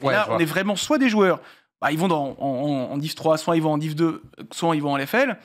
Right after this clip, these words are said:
Speaker 1: soit toi, tu les fais monter directement, tu les fais jouer un peu avec les pros. Ça, c'est l'étape qui va manquer. Donc, c'est sûr, nous, en tout cas, c'est un des chantiers qu'on va avoir dans les prochaines années. Euh, et je pense surtout, c'est, bah, le, le, le, parfois, ça, on dirait pas comme ça, mais pour des gens qui ne connaissent pas très bien notre milieu, c'est pas très clair quand tu leur dis que t'es champion d'Europe,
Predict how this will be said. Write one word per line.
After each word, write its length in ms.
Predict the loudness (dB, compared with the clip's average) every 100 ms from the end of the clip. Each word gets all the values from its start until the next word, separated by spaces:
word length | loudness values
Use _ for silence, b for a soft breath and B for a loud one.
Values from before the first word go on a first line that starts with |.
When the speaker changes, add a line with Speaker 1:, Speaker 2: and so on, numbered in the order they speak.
| b b _
Speaker 1:
soit 280 | 0 0 2
toi, 200 | 0 -2
tu 120 | -2
les 40 |
fais 120 | -4
monter 200 | -6 -2
directement, 520 | 0 0 -2 -2 -2 -2
tu 80 |
les 60 | -4
fais 100 | -4
jouer 160 | 0 0
un 60 |
peu 80 | 0
avec 160 | -2 -2
les 60 |
pros. 260 | 0 0 0 B B
Ça, 100 | -4
c'est 140 | 0
l'étape 240 | 2 0 -2
qui 100 | -2
va 100 | 0
manquer. 280 | 0 0
Donc, 160 | -2 -2
c'est 80 | -4
sûr, 180 | -4 -4
nous, 220 | -4 -2
en 80 | -2
tout 80 | -2
cas, 80 | -4
c'est 100 | -4
un 60 |
des 60 | -4
chantiers 280 | -4 -2 -2
qu'on 140 | -2
va 100 | 0
avoir 220 | 2 0
dans 80 | 0
les 80 | -2
prochaines 340 | -4 -4 -2
années. 220 | 0 -2 -4 B B B -4
Euh, 360 | 0 0 0 0
et 80 | -2
je 60 |
pense 160 | 2 0
surtout, 320 | 0 -2 0
c'est, 260 | 0 2 2
bah, 120 | 2
le, 160 | 0 -4
le, 100 | -8
le, 220 | -10 -14 b b b _ _ _ _ _ _ _
parfois, 240 | -4 0
ça, 180 | 0 -2 -4 -6
on 140 | -2 0
dirait 200 | 2 2
pas 120 | 2
comme 160 | 0 0
ça, 160 | 0
mais 100 | 0
pour 160 | 2 2
des 100 | 2
gens 140 | 2
qui 80 | -2
ne 60 | -2
connaissent 200 | -4 -2
pas 100 | -4
très 140 | -2
bien 80 | -2
notre 220 | -2 -2
milieu, 320 | -2 0 0
c'est 160 | -2 -4
pas 160 | -2
très 180 | -2 -2
clair 240 | 0 -2 -2
quand 80 |
tu 100 | -4
leur 140 | 0 0
dis 140 | 0
que 60 | -2
t'es 100 | -2
champion 260 | -2 0
d'Europe, 320 | 2 4 2